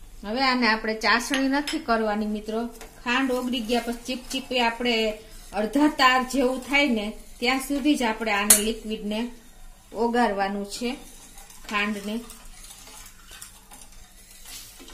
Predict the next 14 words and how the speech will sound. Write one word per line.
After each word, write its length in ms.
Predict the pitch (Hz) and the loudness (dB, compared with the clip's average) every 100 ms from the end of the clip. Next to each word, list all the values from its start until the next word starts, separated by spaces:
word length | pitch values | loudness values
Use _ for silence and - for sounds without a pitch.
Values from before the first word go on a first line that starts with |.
| 202 | -8
ગુલાબ 280 | 214 240 233 | -2 0 0
જાંબુની 440 | 233 233 233 226 | 2 2 4 2
ચાસણી 440 | 220 233 233 240 226 | 2 0 2 2 2
આપણને 340 | 220 233 220 | 2 0 -2
ખ્યાલ 420 | 220 254 233 262 | -2 0 2 0
જ 100 | 240 | 0
હોય 180 | 226 208 | -2 -2
છે 180 | 220 214 | -4 -8
કે 280 | - 196 208 | -6 -4 -2
એકદમ, 560 | 220 196 233 233 226 220 - - - - | -4 -2 0 2 0 -4 -14 -16 -16 -8
અ, 420 | 202 196 190 190 190 - | -4 -2 -2 -4 -6 0
soft 400 | 233 233 233 226 | 2 2 -2 -4
હોય 240 | 196 202 | -2 -2
છે. 220 | 220 226 | -2 -6